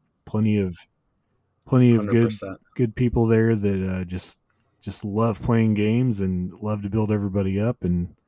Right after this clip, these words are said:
Speaker 1: you don't have to worry about getting, uh, run, <laughs> run over by negative things that seem to follow
Speaker 2: No.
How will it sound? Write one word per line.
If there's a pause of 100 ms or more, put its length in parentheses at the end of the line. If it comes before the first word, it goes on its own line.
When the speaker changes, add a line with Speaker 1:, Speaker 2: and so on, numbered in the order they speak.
(560)
Speaker 1:
you
don't
have
to
worry
about (800)
getting,
uh, (480)
run, (200)
<laughs>
run
over
by
negative (720)
things
that (140)
seem
to
follow
Speaker 2:
No.